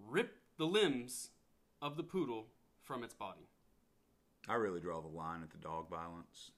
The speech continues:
Speaker 1: Mm. That's intense.
Speaker 2: I really draw the line at the dog violence. I don't know what demon it is that decided that it needed to rip the arms off the poodle, but fuck that guy.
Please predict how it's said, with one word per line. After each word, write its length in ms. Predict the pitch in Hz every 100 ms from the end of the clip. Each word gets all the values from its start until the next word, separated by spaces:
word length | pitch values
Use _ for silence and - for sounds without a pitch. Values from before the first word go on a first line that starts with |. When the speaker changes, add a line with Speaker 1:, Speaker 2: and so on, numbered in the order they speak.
| -
Speaker 1:
Mm. 200 | 143 120 104 _ _ _ - _ _ _ -
That's 160 | 104
intense. 240 | 120 113 90 -
Speaker 2:
I 40 |
really 260 | 104 107 98
draw 220 | 90 85
the 80 | 80
line 140 | 80 78
at 60 |
the 80 | 78
dog 300 | 76 78 78
violence. 400 | 82 80 80 78 - - - - - - _ _
I 80 | 98
don't 120 | 107
know 80 | 107
what 200 | 104 101
demon 320 | 101 101 98
it 100 | 98
is 300 | 98 101 104
that 160 | - 82
decided 400 | 82 - 90 90
that 100 | 85
it 120 | 85
needed 260 | 90 87 80
to 240 | 92 85 76 - -
rip 200 | 98 -
the 60 |
arms 280 | 90 92 92
off 140 | 92 -
the 80 |
poodle, 280 | - 98 98
but 160 | 90 -
fuck 240 | 98 87 -
that 180 | 82
guy. 160 | - -